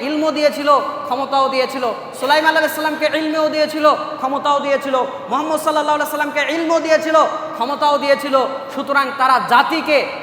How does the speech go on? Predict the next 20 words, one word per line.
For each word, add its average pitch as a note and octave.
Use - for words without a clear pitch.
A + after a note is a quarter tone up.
সংস্কার B3
করে D4+
তারা A#3+
একটা A#3
সুন্দর B3+
জাতি A3+
এবং A#3
সুষ্ঠু D4
পরিবেশ A#3+
জাতিকে B3
উপহার B3
দিয়েছিল A3+
না, G#3+
দেয় G#3
নাই? F3
আল্লাহ G#3+
নবী A3
বলেছিলেন, G#3+
"খায়রুল G#3
কুরুনি G#3+